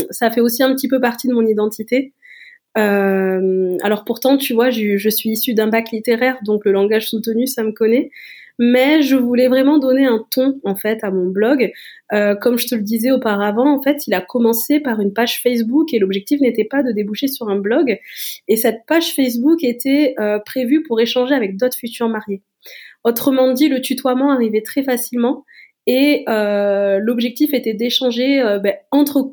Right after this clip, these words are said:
copines virtuelles sur, euh, les préparatifs de notre mariage,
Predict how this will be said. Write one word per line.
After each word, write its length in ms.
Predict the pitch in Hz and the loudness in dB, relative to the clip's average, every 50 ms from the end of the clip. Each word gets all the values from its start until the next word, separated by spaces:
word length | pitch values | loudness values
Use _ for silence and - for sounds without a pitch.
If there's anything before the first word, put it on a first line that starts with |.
| - _ | -14 _
copines 720 | - - - 294 285 285 - - 294 285 277 262 226 - 208 | -8 -2 0 0 0 0 0 2 4 4 4 2 2 -2 -2
virtuelles 760 | 208 233 254 247 - - - 240 226 233 294 294 226 180 - - - - - - - | -2 -2 -4 -4 -4 -8 -6 -4 -2 0 0 0 -2 -4 -6 -12 -20 -20 -20 -18 -10
sur, 500 | - - - - - 285 294 294 277 262 | -6 -4 -2 0 2 2 2 2 2 2
euh, 160 | 240 226 226 | 0 0 2
les 100 | 226 226 | 2 0
préparatifs 640 | 226 - 247 233 240 233 226 233 226 226 - 226 208 | 0 -2 -6 -4 -4 -2 -2 -2 -2 -2 -4 -8 -4
de 100 | 202 226 | -4 -2
notre 260 | 220 220 214 214 - - | -2 -2 -4 -4 -6 -6
mariage, 500 | 214 202 196 202 220 226 247 277 302 | -6 -4 -2 -2 0 2 2 2 0